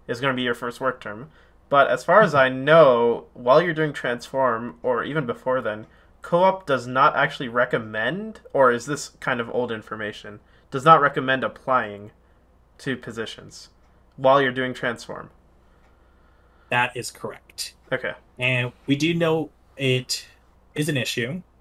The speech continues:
Speaker 2: and there are policies in place 'cause it's a smaller part of a larger puzzle that goes
Speaker 1: Okay.
Speaker 2: into it.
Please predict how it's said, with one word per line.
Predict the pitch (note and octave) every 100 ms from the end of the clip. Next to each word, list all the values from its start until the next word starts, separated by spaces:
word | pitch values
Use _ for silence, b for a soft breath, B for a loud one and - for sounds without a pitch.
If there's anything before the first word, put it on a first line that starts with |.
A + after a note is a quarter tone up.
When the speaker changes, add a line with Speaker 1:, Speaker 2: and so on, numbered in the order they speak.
| -
Speaker 2:
and | B2
there | B2
are | C3
policies | C#3 C3 C3 A#2+
in | A2
place | - A2+ A#2
'cause | - A2 G#2
it's | - - _ - - _ -
a | B2+
smaller | - D3+ D#3+ E3
part | D#3+ - B2+ B2+
of | A2+
a |
larger | A2 G#2+ G2+ G#2
puzzle | - G#2+ B2 C3+ - _
that | - G#2+
goes | G2+ A2+
Speaker 1:
Okay. |
Speaker 2:
into | G#2+ -
it. | D3+